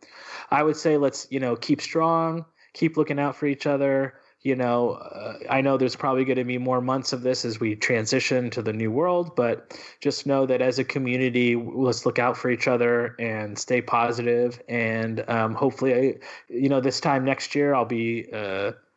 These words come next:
uh, seeing you guys all across the table from me at various tournaments. And, um, yeah, any final thoughts from you, Robbo?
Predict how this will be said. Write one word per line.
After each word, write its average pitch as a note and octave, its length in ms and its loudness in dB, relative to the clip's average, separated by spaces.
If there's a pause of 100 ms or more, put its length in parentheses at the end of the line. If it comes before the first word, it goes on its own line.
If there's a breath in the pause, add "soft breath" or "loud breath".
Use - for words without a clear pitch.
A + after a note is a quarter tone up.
(240)
uh, C#2 500 0
seeing B2+ 420 -2
you B2 120 -2
guys A#2+ 560 0 (100)
all B2+ 340 0
across A#2+ 400 -2
the C3 80 -4
table D#3+ 380 0
from D#3+ 240 -2
me D#3+ 280 2
at A2+ 200 -2
various A2 400 0
tournaments. F#3+ 760 0 (400 loud breath)
And, C3 720 0
um, C#3 460 -2 (340)
yeah, A3 120 0
any D3+ 160 0
final D#3+ 260 0
thoughts D#3+ 240 -2
from D#3+ 160 -6
you, E3+ 100 0
Robbo? E3+ 360 0